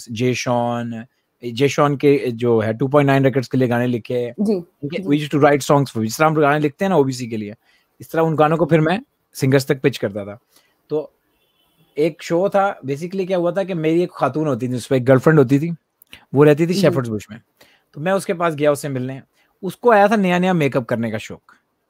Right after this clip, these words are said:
Speaker 1: और मैं था पागल। उसने कहा, "मैं तेरा मेकअप करना है।" मैंने कहा, "करे मेकअप, कोई मसला नहीं।" वो मेकअप किया, पीछे से मेरे मैनेजर का कॉल आया, "यार, हमारा कॉन्सर्ट है बर्मिंघम में रहीम शाह के साथ।"
Speaker 2: <laughs> आप पहुंच
Speaker 1: मैंने
Speaker 2: गए?
Speaker 1: कहा, "ओह।"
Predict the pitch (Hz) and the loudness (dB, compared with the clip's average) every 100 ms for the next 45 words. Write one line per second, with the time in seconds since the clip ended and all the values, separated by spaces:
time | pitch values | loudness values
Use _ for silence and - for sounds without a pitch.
0 | - 139 131 131 135 135 113 104 117 113 | -10 -6 -2 -2 -2 -4 -6 -8 -12 -18
1 | _ _ _ _ _ _ _ - 190 180 | _ _ _ _ _ _ _ -8 -2 2
2 | 190 175 175 165 139 131 117 104 104 101 | 4 2 2 0 0 -4 -4 -10 -10 -16
3 | 107 120 117 127 160 170 165 - 139 113 | -14 -14 -8 -6 -6 -8 -12 -10 -10 -10
4 | - 147 160 165 _ _ _ 139 143 185 | -12 -14 -14 -18 _ _ _ 0 4 4
5 | 196 214 170 175 196 190 190 170 151 165 | 4 2 2 4 6 6 8 6 6 6
6 | 165 165 170 180 170 175 170 151 156 143 | 6 6 6 6 6 4 0 -2 -2 -6
7 | 131 170 156 143 127 131 127 127 120 113 | -8 -8 -8 -8 -8 -8 -8 -8 -10 -12
8 | 113 123 120 127 131 117 113 - 262 262 | -18 -14 -12 -12 -10 -10 -10 -4 -4 -4
9 | _ _ _ _ _ _ _ - 180 220 | _ _ _ _ _ _ _ -6 -2 0
10 | 226 113 233 120 117 120 | 2 2 0 0 -4 -6